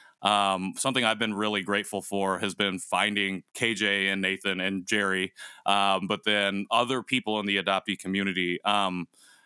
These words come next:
have you had a lot of experience been able, being able to engage with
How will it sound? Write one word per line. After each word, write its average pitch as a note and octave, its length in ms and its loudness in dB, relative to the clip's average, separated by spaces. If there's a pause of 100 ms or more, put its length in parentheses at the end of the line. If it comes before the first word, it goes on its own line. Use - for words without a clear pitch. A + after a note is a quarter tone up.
(140)
have A#2+ 200 0
you D#3+ 500 2
had A#2+ 320 2
a A#2 60 0
lot G#2+ 260 2
of G#2 80 -4
experience G#2+ 560 0
been A2 140 0
able, G#2+ 200 0
being A2+ 220 0
able G#2+ 220 0
to A2 160 -4
engage F#2+ 520 0
with G2+ 140 -4